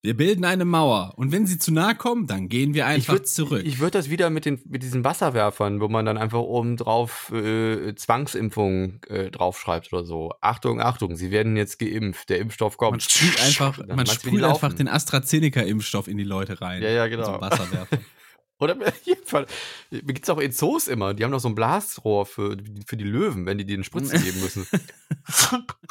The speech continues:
Speaker 1: Ja, man weiß nicht genau, welche Menge da reinkommt, ne? Bei sowas. Ich glaub, das ist, das ist sogar sehr gefährlich immer, wenn man die Tiere damit, äh, versucht,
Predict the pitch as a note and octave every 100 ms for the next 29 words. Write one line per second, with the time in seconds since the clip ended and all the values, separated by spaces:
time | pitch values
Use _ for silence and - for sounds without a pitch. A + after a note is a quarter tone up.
0 | - - - - - - F#3+ - G#3 -
1 | - - - D#3+ B2 D3 F3 D3+ F3 G#3+
2 | - D#3 E3+ E3 D#3+ D3+ G3 A2+ G2+ G2
3 | G2+ G#2+ E2+ G2+ D3+ - - _ - G#2
4 | G2+ G2 F#2+ F#2+ - _ _ _ _ _
5 | _ - - D3+ E3+ C#3+ C#3+ - A#2 B2
6 | D#3+ F#3 D3 C3 E3+ E3 - F3 C3+ -
7 | G2+ G2 G2 G2 G2+ A2+ A2 G2+ F#2+ F2+
8 | - G2 F#2+ F#2+ - - G#2 A2 -